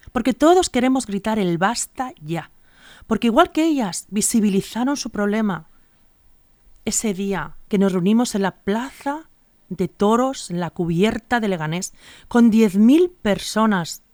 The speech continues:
dando voz al atentado que sufrió Ignacio Echevarría, ¿verdad? Cuando tenemos ahora mismo entre manos qué va a pasar con aquellas personas que decidieron que Miguel Ángel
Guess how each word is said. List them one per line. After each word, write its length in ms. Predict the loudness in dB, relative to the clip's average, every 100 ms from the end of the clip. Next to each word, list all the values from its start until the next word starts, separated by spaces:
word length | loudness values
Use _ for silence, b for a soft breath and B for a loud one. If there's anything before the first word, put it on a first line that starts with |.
| _ _
dando 400 | -4 -2 0 0
voz 420 | 0 -2 -2 -14 _ _ _ _ _ _ _ _ _ _ _ _ _ _ -20 _ -6
al 140 | -4
atentado 560 | -4 -6 -6 -4 -4 -4
que 100 | -6
sufrió 720 | -8 -10 -6 -4 -4 -6 -10 _ _ _ _
Ignacio 480 | -6 -2 -2 -2 -6
Echevarría, 600 | -6 -6 -6 -4 -4 -4
¿verdad? 280 | -6 -8 -12 _ _ _ _ _ _ _ _ B B B B B B B B B B B -20 _
Cuando 300 | 0 2 2
tenemos 440 | 2 2 2 0 -2
ahora 180 | 0
mismo 520 | 2 0 0 -2 -2 -8 _ _ _ _ _ _ -2
entre 340 | 0 2 2
manos 720 | 2 2 2 -2 -6 -12 -16 _
qué 120 | -2
va 80 | 0
a 60 | 0
pasar 520 | -4 -4 -2 -2 -6 -20 -20 -20 _ _ _ _ _ _ _
con 180 | -2 -2
aquellas 340 | -2 -4 -6 -4
personas 440 | -6 -2 -2 0
que 80 | -2
decidieron 420 | -2 0 0 0
que 100 | 0
Miguel 240 | -2 0
Ángel 400 | -2 -4 -6 -8